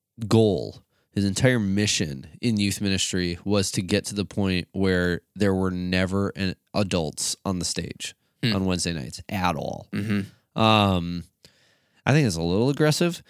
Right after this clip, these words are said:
Speaker 1: <laughs> but, uh, like, like, you as a youth pastor should probably preach sometimes.
Speaker 2: Yeah.
Speaker 1: Uh, but it was an, but it was an interesting thought. Like, hey, how do we, you know, how do we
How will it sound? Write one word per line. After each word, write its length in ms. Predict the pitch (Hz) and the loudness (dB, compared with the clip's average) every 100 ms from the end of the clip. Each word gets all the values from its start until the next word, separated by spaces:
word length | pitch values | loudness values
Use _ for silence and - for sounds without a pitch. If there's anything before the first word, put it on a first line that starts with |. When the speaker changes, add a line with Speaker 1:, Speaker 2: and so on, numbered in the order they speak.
| - | -20
Speaker 1:
<laughs> 200 | _ _ | _ _
but, 1200 | 117 - - - 190 - 196 - 165 - 135 - 147 165 - - | 6 8 10 8 8 8 6 6 4 4 2 0 -6 -8 -4 4
uh, 580 | 135 127 120 113 107 101 | 8 8 8 8 6 4
like, 280 | 139 127 117 | 4 6 8
like, 200 | 117 110 | 6 6
you 140 | 147 | 4
as 120 | 175 123 | 4 6
a 40 | |
youth 180 | 135 139 | 4 6
pastor 340 | 135 120 113 | 6 6 4
should 200 | - 104 | 2 2
probably 300 | - 180 147 | 4 4 4
preach 480 | 107 - 131 - - - | 4 4 4 2 -2 -6
sometimes. 680 | - 247 165 98 82 76 - - - - - | 0 2 4 2 0 -4 -8 -10 -20 -12 4
Speaker 2:
Yeah. 160 | 127 127 | 6 8
Speaker 1:
Uh, 320 | 139 120 110 - - 127 - | 8 8 6 0 -8 -10 -2
but 140 | 120 170 | 6 8
it 60 | |
was 180 | 220 185 | 8 8
an, 280 | 185 165 143 | 6 4 4
but 160 | 139 165 | 4 6
it 40 | |
was 180 | 196 151 | 4 4
an 80 | 139 | 4
interesting 640 | - 160 170 165 - 113 | 2 2 2 2 2 2
thought. 640 | 95 - 196 113 - - - _ _ _ - | 2 4 6 4 0 -8 -10 _ _ _ 4
Like, 480 | 120 117 107 - - | 6 6 4 -4 -8
hey, 260 | - 143 117 | 2 6 6
how 480 | 92 - 127 180 214 | 4 -2 0 2 2
do 300 | 196 180 139 | 0 2 2
we, 640 | 120 143 151 151 143 131 - _ _ _ _ _ _ _ _ _ _ _ _ | 4 4 4 4 4 2 -4 _ _ _ _ _ _ _ _ _ _ _ _
you 120 | 123 113 | 4 6
know, 160 | 101 104 - | 4 2 -4
how 240 | - - 135 | 0 4 6
do 100 | 170 | 6
we 520 | 175 175 165 139 | 4 6 6 6